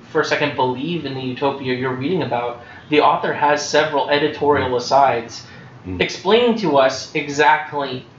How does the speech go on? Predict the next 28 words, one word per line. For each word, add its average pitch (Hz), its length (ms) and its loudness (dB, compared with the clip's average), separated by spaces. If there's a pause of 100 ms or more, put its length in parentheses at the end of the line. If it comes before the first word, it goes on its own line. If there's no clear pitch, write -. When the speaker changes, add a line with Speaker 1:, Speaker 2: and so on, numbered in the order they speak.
(140)
Speaker 1:
the 143 120 4
level 135 400 2
of 123 160 -4
joy 120 260 2
that 113 140 -8
these 120 180 -10
citizens 123 480 -4
feel 117 440 -2
and, 117 200 -8 (540)
and 127 320 -4
what 147 240 2
activities 156 460 -4
they're 143 260 4
able 143 300 -2
to - 160 -12
do 165 240 -4
due 131 160 -8
to 131 80 -4
their 120 180 0
prosperity. 123 580 -4 (180)
Speaker 2:
Exactly. 113 580 0 (340)
But 127 280 2 (180)
it 120 100 -8
comes 117 260 0
at 98 80 -2
a 92 100 -2
terrible 101 420 -4
price, - 540 -4